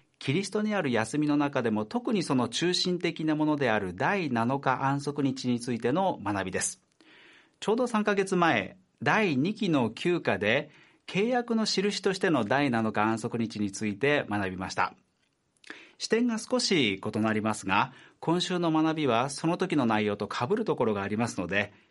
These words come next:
先期の契約についての学びを思い出しながら、今週のテーマのところにある通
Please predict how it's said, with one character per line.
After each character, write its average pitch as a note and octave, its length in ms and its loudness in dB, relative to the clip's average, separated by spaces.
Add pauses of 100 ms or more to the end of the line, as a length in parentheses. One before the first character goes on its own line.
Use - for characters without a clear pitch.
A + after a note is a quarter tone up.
(240)
先 F3 260 0
期 C3 160 -2
の G2 180 0
契 D#3 360 -2
約 F#3 260 0
に E3 120 2
つ E3 140 -2
い D3+ 80 0
て C3 100 2
の G#2+ 100 2
学 G#2 260 0
び G#2+ 100 2
を G2 180 0
思 B2+ 240 2
い D#3 60 0
出 D#3 100 2
し C#3+ 120 0
な C#3+ 120 2
が B2 80 4
ら、 F2+ 240 2 (320)
今 D#3+ 220 0
週 E3 200 0
の D3 320 2 (220)
テ F3 160 2
ー - 20 0
マ D3 120 2
の A2 100 0
と A2+ 140 -4
こ B2 80 0
ろ A#2 100 4
に A2+ 160 2
あ G#2 80 2
る G2 80 -2
通 F#2 120 -8